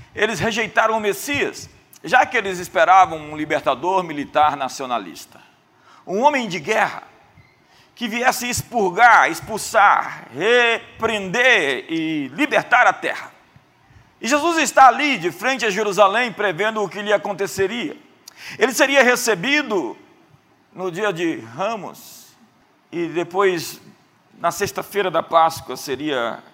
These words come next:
rejeitado, onde todo o povo gritaria: "Crucifique-o e solte Barrabás." Sim, ele veio para os seus, mas os seus não o receberam.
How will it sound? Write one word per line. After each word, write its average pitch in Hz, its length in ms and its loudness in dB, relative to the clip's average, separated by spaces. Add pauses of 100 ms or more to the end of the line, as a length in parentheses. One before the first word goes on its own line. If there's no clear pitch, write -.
(380)
rejeitado, 143 840 -4
onde 123 240 -10
todo 139 300 -8
o - 20 -20
povo 139 380 -8
gritaria: 123 680 -6 (400)
"Crucifique-o 131 880 -10 (220)
e 101 80 -18
solte 110 800 -6 (520)
Barrabás." - 1120 -16 (520)
Sim, 131 400 -10 (580)
ele 160 180 0
veio 180 280 -6
para 131 200 -10
os 101 80 -16
seus, - 1200 -16 (800)
mas 127 260 -6
os 135 80 -12
seus 165 440 -6
não 147 320 -6
o 135 60 -10
receberam. 131 600 -10